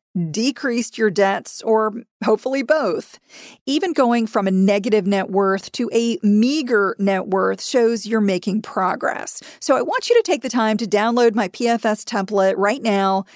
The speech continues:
by signing up for my email newsletter or creating your own P F S and using it as a financial benchmark going forward. Resolution number two that everyone should have is set your one money objective.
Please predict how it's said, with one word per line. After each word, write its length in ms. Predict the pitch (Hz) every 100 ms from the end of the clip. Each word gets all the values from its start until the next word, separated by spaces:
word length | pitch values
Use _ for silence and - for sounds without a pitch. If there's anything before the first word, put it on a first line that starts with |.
| - -
by 140 | 208
signing 440 | 196 - 220 240 220
up 140 | -
for 100 | 220
my 180 | 196 190 -
email 340 | 262 247 233
newsletter 680 | 196 196 214 190 190 190 185
or 220 | 277 302
creating 560 | - - 294 302 302 285 208
your 240 | 233 240
own 260 | 220 226 220
P 220 | 254 202
F 180 | 202 196
S 360 | 214 277 -
and 260 | - 208 190
using 320 | 233 285 254
it 160 | 202 196
as 140 | 208
a 80 | 208
financial 600 | - 202 190 185 214 190
benchmark 600 | 208 214 - 180 190 185
going 260 | 196 190 175
forward. 680 | - 190 180 - - 220 _ _ _ _ _ _ _ _ - - - - -
Resolution 720 | 196 247 370 339 349 - 226
number 260 | 220 214 208
two 360 | - 233 226
that 140 | 185 -
everyone 520 | 226 294 285 220 196
should 180 | - 214
have 420 | 202 190 185 190
is 480 | - 196 190 185 - - _ -
set 460 | - 269 277 -
your 460 | 220 220 208 208 -
one 600 | 208 202 214 226 233 233
money 440 | 226 208 196 196 -
objective. 920 | 202 170 160 208 190 - - - -